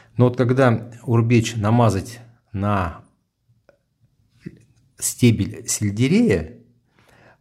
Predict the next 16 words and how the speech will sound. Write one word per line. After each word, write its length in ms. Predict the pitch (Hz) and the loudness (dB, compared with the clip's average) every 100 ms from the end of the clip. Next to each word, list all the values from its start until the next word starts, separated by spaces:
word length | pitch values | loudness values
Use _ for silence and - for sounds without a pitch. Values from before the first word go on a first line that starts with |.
| - | -4
то 240 | 113 107 | 2 2
получается 580 | 110 113 113 131 117 117 | 2 0 2 2 0 0
прекраснейшее 880 | - 110 107 110 95 90 - 90 82 | -6 -6 0 0 0 -4 -8 -8 -10
блюдо. 460 | 76 80 78 76 _ _ _ _ - - _ _ - | -10 -12 -12 -16 _ _ _ _ -20 -20 _ _ 0
Меня 320 | 107 120 147 | 4 4 4
вот 200 | 127 117 | 2 2
не 80 | 104 | 0
заставишь 580 | 110 107 117 101 95 | 0 0 0 0 -2
съесть 480 | - 98 98 - - | -6 -4 -4 -6 -12
отдельно 560 | 65 104 98 104 101 95 | -10 -8 -6 -2 0 -2
сельдерей 500 | - 95 101 143 160 | -4 -4 0 2 0
и 300 | 160 110 101 | -2 -6 -4
отдельно 460 | 95 90 110 107 | -4 -2 -2 0
урбеч. 440 | 98 90 73 80 - | -2 -4 -6 -8 -8
Но 80 | 92 | -8
когда 420 | 95 98 107 | -6 -2 -4